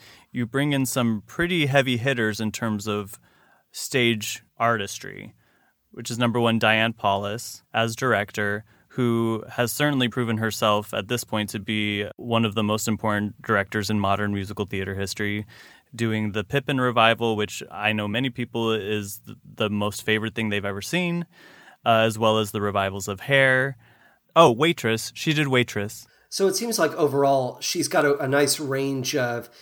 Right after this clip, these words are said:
Speaker 2: you know, Pippin was such a big production. And then you compare something like that to, uh, I've never seen Waitress, you know, in person, but I, I view Waitress as a very, like, that's almost like a unit set play, like a very, like, comparatively intimate
Speaker 1: Intimate.
Speaker 2: show.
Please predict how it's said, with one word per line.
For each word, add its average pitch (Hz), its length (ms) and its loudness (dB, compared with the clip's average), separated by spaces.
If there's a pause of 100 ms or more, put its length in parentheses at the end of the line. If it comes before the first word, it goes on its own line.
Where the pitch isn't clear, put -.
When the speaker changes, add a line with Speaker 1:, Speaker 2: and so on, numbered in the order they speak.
(160)
Speaker 2:
you 156 60 -2
know, 143 100 2
Pippin 156 400 -2
was 135 120 -2
such 151 200 -2
a 120 60 -4
big 135 800 -2
production. 120 720 -6 (380)
And 143 160 0
then 143 380 4
you 147 140 -2
compare 143 380 0
something 143 300 0
like 123 200 -4
that 139 340 0
to, 113 500 -2 (360)
uh, 135 220 0
I've 139 80 -2
never 117 180 -2
seen 117 260 -2
Waitress, 113 720 -4
you 127 120 -6
know, 104 140 -10
in 110 140 -12
person, 165 340 0
but 120 220 -4
I, 127 260 0
I 131 120 -2
view 123 200 -6
Waitress 117 360 -4
as 120 100 -6
a 131 60 -6
very, 131 220 -4
like, 113 300 -6 (420)
that's 151 220 0
almost 147 220 0
like 120 120 -6
a 131 60 -4
unit 135 460 2
set - 640 0
play, 139 520 2
like 127 200 -2
a 151 40 0
very, 139 220 8
like, 120 260 -2
comparatively 139 580 2
intimate 127 480 2
Speaker 1:
Intimate. 113 180 -4
Speaker 2:
show. 107 380 0